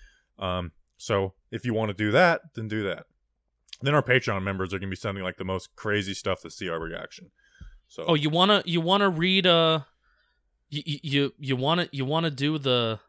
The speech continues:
Speaker 2: the B word of the week?
Speaker 1: No, I already mocked them
Speaker 2: I have,
Speaker 1: once
Speaker 2: I have
Speaker 1: big
Speaker 2: a
Speaker 1: time
Speaker 2: tweet.
Speaker 1: today.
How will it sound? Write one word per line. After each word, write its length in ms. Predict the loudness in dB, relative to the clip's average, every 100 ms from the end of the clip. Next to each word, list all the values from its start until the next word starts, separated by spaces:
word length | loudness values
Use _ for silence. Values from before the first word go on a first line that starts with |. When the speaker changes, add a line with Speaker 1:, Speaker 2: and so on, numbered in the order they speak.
| _ -8
Speaker 2:
the 100 | -4
B 200 | 0 0
word 260 | 2 2
of 80 | 0
the 60 | 0
week? 440 | 0 0 -4 -20 _ _ _ _ _ _ _
Speaker 1:
No, 580 | -2 6 10 12 12 12
I 120 | 10 12
already 280 | 12 10 8
mocked 300 | 8 8 6
them 100 | 4
Speaker 2:
I 20 |
have, 140 | 6 4
Speaker 1:
once 140 | 4
Speaker 2:
I 40 | 4
have 100 | 4
Speaker 1:
big 100 | 4
Speaker 2:
a 40 |
Speaker 1:
time 200 | 2 2
Speaker 2:
tweet. 100 | 2
Speaker 1:
today. 280 | 0 0